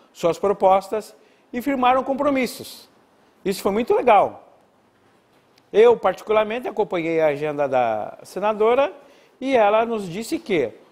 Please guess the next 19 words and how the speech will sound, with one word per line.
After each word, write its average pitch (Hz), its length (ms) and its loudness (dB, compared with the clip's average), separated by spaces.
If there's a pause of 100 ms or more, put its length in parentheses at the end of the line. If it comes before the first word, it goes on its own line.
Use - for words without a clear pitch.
(120)
o 196 100 4
compromisso 247 580 -2
principal 226 640 0
dela, 220 500 0 (1200)
nessa 175 500 0
sua 165 180 0
caminhada, 180 600 -2 (380)
e 160 60 -12
se 220 240 -2
porventura 180 560 -2
vier 156 260 -2
a 156 80 -2
ser 151 200 -6
a 165 60 -2
governadora, 240 640 -2 (360)
será 226 320 0
com 233 80 -4
a 226 60 -2
saúde. 123 480 -2